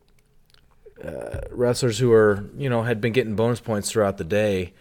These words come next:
Um, they came out and kinda shut that down, slowed us down a little bit. Um,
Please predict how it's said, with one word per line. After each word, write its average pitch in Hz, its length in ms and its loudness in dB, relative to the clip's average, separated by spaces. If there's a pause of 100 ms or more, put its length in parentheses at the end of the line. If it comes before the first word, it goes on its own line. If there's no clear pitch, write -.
(320)
Um, 85 220 -6
they 104 100 -4
came 120 160 -8
out 113 120 -4
and 98 80 -12
kinda 107 160 -4
shut 107 200 -4
that 101 100 0
down, 104 220 -2
slowed 101 220 -2
us 98 80 -4
down 101 240 -2
a 90 60 -4
little 80 200 -6
bit. 78 420 -8
Um, 73 360 -8